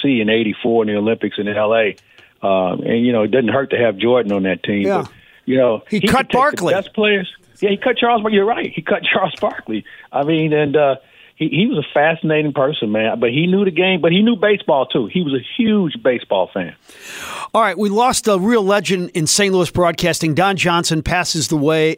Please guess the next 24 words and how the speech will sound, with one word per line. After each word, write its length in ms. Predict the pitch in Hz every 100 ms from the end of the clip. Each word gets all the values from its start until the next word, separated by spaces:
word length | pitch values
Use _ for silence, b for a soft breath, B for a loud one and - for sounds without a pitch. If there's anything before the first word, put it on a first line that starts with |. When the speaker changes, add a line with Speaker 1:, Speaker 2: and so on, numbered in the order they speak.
| -
Speaker 2:
passes 340 | 208 202 190
away 220 | 156 175 160
this 240 | 151 -
morning, 400 | 160 160 156 147 B B B B -
uh, 60 |
at 120 | 170 117
the 160 | 170
age 220 | 170 170
of 80 | 151
seventy-six. 1000 | - - 190 165 156 - 160 147 - - 160
Uh, 160 | 156
been 260 | 131 175 202
in 160 | 190
this 180 | 175 185
studio 520 | - - 202 180 165
Speaker 1:
Mm. 40 | 156
Speaker 2:
quite 300 | - 190 175
a 60 |
bit 280 | 135 170 180 -
over 240 | 165 160
the 140 | 151 143
last 460 | 156 156 147 -
year. 300 | 156 160 156
Legendary 840 | 143 180 165 175 160 165 156 156